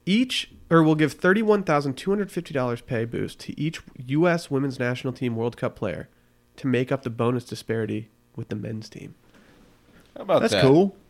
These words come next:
Speaker 1: That's pretty nuts.
Speaker 2: It's a big win.
Speaker 1: That's good f-, that's a good move by Luna Bar.
Speaker 3: Not to get into the legal merits of their arguments, but, um, they deserve it. They are, um, they've, they've always been kind of, uh,
Speaker 1: It's
Speaker 3: the
Speaker 1: funny you
Speaker 3: big
Speaker 1: say that.
Speaker 3: soccer.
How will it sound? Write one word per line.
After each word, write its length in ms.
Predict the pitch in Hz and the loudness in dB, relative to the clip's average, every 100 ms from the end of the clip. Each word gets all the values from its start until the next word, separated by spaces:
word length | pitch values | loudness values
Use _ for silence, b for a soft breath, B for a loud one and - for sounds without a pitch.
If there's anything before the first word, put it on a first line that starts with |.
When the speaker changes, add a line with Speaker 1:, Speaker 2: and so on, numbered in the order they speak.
| _ | _
Speaker 1:
That's 120 | - 165 | -12 -4
pretty 240 | 320 180 | 0 4
nuts. 380 | 139 202 - - | 6 4 2 -6
Speaker 2:
It's 40 | 143 | -6
a 20 | |
big 120 | 170 | -4
win. 260 | 160 170 123 - _ | -2 -2 -4 -12 _
Speaker 1:
That's 180 | 156 - | -2 -2
good 220 | - 180 | 0 0
f-, 160 | 190 - - | 0 -10 -16
that's 200 | 165 - | -12 -10
a 40 | |
good 320 | 110 107 135 | -10 -4 -2
move 180 | 131 131 | 0 -2
by 100 | 117 | -2
Luna 220 | 107 113 104 | -2 -4 -4
Bar. 320 | 92 90 123 - | -4 -6 -10 -4
Speaker 3:
Not 180 | 151 147 | -2 0
to 60 | |
get 160 | 143 151 | 4 6
into 140 | 139 | 6
the 60 | 120 | 4
legal 320 | 120 131 120 | 4 4 4
merits 360 | 113 113 113 - | 4 2 0 -2
of 80 | 107 | -2
their 140 | 107 | 0
arguments, 480 | 110 117 107 104 104 | 2 2 0 -4 -6
but, 280 | - 104 101 | -8 -6 -4
um, 440 | 101 101 98 98 98 _ _ _ _ _ _ _ _ _ | -4 -4 -6 -10 -14 _ _ _ _ _ _ _ _ _
they 100 | 160 | 2
deserve 360 | 180 165 208 135 | 4 6 6 4
it. 120 | 104 _ _ _ _ _ _ _ | -2 _ _ _ _ _ _ _
They 140 | - 151 | 0 4
are, 320 | 151 147 139 | 6 4 4
um, 220 | 127 113 | 0 0
they've, 260 | 113 147 120 | 4 4 4
they've 360 | 139 147 117 - _ _ _ _ _ _ _ | 4 4 2 -10 _ _ _ _ _ _ _
always 300 | - 151 143 | 2 6 6
been 240 | 110 131 123 | 4 0 0
kind 180 | 120 117 | -2 -4
of, 180 | 101 | -4
uh, 260 | 107 104 101 | -4 -4 -4
Speaker 1:
It's 120 | 101 - | -10 -2
Speaker 3:
the 60 | |
Speaker 1:
funny 100 | 165 170 | 2 4
you 40 | |
Speaker 3:
big 80 | 131 | 4
Speaker 1:
say 120 | - | 6
that. 120 | 127 123 | 6 6
Speaker 3:
soccer. 300 | 113 101 | 2 -2